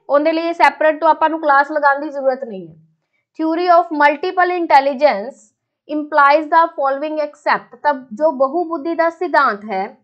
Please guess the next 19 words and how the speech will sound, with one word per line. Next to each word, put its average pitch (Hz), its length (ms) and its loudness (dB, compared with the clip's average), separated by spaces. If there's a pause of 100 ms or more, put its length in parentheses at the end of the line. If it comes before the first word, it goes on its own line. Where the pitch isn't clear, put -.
(500)
ਹਾਵਰਡ 247 380 4
ਗਾਰਡਨਰ 262 340 0
ਦੀ 262 180 -8
ਜੋ 285 180 2
ਥਿਊਰੀ 277 380 -8
ਦਾ 277 140 0
ਸਿਧਾਂਤ 254 500 -4
ਹੈ, 247 80 -8
ਕਿਹਨੂੰ 359 440 -4
ਛੱਡ 277 280 0
ਕੇ 302 200 -2
ਬਾਕੀ 269 340 -4
ਸਾਰੀਆਂ 285 360 -4
ਚੀਜ਼ਾਂ 285 280 -2
ਇਨਕਲੂਡ 262 480 -8
ਨੇ। 208 240 -12 (240)
ਤਾਂ 330 120 -2
ਦੇਖੋ, 320 360 -4
ਜੋ 349 460 -2